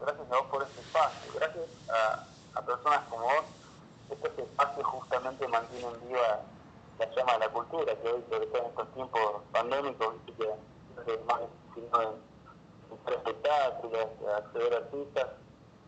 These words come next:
y estos espacios que, que generan personas como vos hacen que, que las personas nos conectemos y, y cultive el, el arte.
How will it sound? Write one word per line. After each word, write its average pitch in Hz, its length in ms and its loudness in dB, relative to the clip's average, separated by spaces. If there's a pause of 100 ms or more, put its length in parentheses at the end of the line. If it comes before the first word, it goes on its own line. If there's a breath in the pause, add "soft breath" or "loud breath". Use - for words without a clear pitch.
(160)
y 123 40 -12
estos - 260 -6
espacios 127 420 -6 (160)
que, 110 220 -8 (160)
que - 140 -18
generan 120 260 2
personas 120 320 4
como 110 200 0
vos 131 280 6
hacen 110 320 -2
que, 101 180 -10 (720)
que 113 60 -8
las 107 80 0
personas 120 340 4
nos 113 100 -2
conectemos 113 800 2 (480)
y, - 60 -18
y - 40 -18
cultive 117 520 -4
el, - 880 -8
el 123 100 0
arte. - 320 0